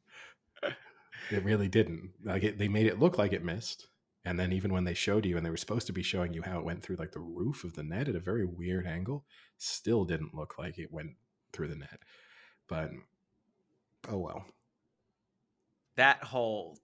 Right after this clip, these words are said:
Speaker 2: thing, I, like, the handing of the ball off to take the penalty.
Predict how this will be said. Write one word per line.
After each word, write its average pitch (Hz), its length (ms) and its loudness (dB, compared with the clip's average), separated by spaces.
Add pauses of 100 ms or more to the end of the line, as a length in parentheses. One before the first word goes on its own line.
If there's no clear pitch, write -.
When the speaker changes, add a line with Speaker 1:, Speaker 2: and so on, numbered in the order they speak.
Speaker 2:
thing, 98 360 -6 (1600)
I, 110 260 -4
like, 107 380 -8 (800)
the 113 80 -2
handing 113 380 -4
of 104 100 -6
the 101 80 -8
ball 104 320 -2
off 104 180 -2
to 117 80 -12
take 110 240 -10
the 104 60 -10
penalty. 107 580 -8